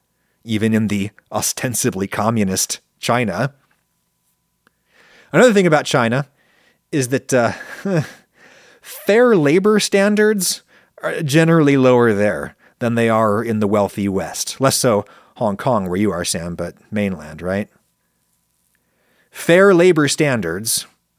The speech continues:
environmental standards, work safety standards, all generally lower in mainland China, right? Which is why it's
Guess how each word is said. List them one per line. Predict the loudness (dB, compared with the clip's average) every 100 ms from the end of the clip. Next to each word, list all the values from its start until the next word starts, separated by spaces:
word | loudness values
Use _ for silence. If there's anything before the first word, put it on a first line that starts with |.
| _ _ _ _ -10
environmental | -4 -2 0 0 0 0
standards, | 0 0 0 0 0 -2 -6 -6 -12 _ _ _ _ _ _ _ _
work | -14 -4 -2 -2 -4
safety | -4 -2 -4 -4 -6
standards, | -2 -2 0 0 0 -2 -8 -12 -20 _ _
all | -6 -2 -2
generally | -2 0 0 2 2 2 4
lower | 4 4 2 0
in | -4 -6 -2
mainland | -2 -2 -2 -4 -2
China, | 0 0 -2 -4
right? | -4 -4 -4
Which | -8 -8
is | -4
why | -2 0
it's | 0 -4